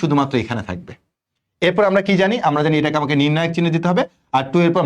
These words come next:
মাত্রা দিতে হবে। এখন এটা কত মাত্রার বলছে? থ্রি বাই থ্রি, তার মানে এখানে তোমাকে থ্রি কিউব,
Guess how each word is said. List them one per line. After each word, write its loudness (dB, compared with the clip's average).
মাত্রা 0
দিতে -2
হবে। -2
এখন -2
এটা -2
কত -2
মাত্রার 0
বলছে? 0
থ্রি 0
বাই 2
থ্রি, -2
তার 0
মানে 0
এখানে -4
তোমাকে -2
থ্রি -2
কিউব, 0